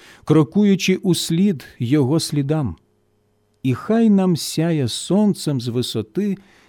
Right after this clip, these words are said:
нетлінний образ дивного Христа. Він — правда.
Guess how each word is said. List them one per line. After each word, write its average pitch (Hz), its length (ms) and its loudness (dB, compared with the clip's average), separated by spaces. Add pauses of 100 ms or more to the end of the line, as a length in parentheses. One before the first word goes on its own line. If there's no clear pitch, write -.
(100)
нетлінний 160 960 4 (120)
образ 123 640 -2 (280)
дивного 147 680 2
Христа. 98 640 -4 (960)
Він — 196 460 0 (680)
правда. 82 680 -4